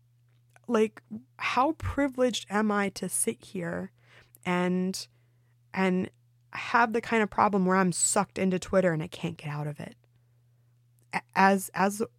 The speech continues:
a, even as a female, I have battles that I have to fight in this country, and I'm, I'm in it.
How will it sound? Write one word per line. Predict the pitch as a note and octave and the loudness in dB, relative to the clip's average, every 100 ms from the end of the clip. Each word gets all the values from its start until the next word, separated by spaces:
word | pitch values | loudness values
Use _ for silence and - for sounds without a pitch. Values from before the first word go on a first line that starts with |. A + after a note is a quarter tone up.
| _ - | _ -4
a, | G2 G#2+ - _ _ - | -2 -2 -6 _ _ -2
even | A3 C4+ | 2 4
as | D#4+ D#4+ | 2 0
a | |
female, | - E4 E4 B3 | -2 2 6 6
I | A3 | 6
have | F#3 B3 C4+ - | 4 0 -2 0
battles | A#3 C4+ G#3+ F#3+ | 0 2 0 -2
that | F3+ | -2
I | |
have | F3 G#3+ | -2 -4
to | - | -4
fight | - A3 A3+ | -2 -2 -2
in | G3+ | -6
this | - | -4
country, | - A#3+ - F#3 | -4 -4 -2 -2
and | F#3 | 0
I'm, | G#3 A3 A3+ _ - - - - | 0 0 -4 _ -20 -20 -20 -2
I'm | G#3 B3 | 2 2
in | A3 A3+ | 2 4
it. | B3 F#3 | 4 2